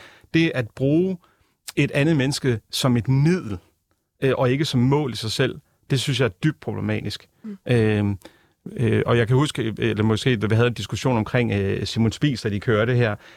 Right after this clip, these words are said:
Speaker 1: hvorvidt han ligesom, han, han betalte sig til de her ting, og han ville også gerne have lov at brække en arm på en af de her unge piger, og han vil gerne betale ekstra for det.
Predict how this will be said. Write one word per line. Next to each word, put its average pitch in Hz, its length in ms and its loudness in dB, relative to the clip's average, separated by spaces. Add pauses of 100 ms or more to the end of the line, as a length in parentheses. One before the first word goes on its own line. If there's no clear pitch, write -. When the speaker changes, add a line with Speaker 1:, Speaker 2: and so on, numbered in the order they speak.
Speaker 1:
hvorvidt 131 340 2
han 135 260 2
ligesom, 127 280 0
han, 120 220 2
han 117 180 0
betalte 127 420 0
sig - 160 -4
til 117 140 -2
de 127 40 0
her 131 80 2
ting, 123 240 -4
og 117 60 0
han 131 120 2
ville 123 120 2
også 135 120 -2
gerne 135 220 2
have 131 100 0
lov 123 160 2
at 131 60 -2
brække 127 240 0
en 151 80 -2
arm 120 340 -2 (320)
på 135 100 0
en 131 160 0
af 123 80 -2
de 135 80 0
her 131 100 4
unge 117 220 2
piger, 127 240 0
og 135 60 0
han 123 60 0
vil 123 80 -2
gerne 123 180 0
betale 131 320 -2
ekstra - 260 -4
for 110 220 -6
det. 117 140 -6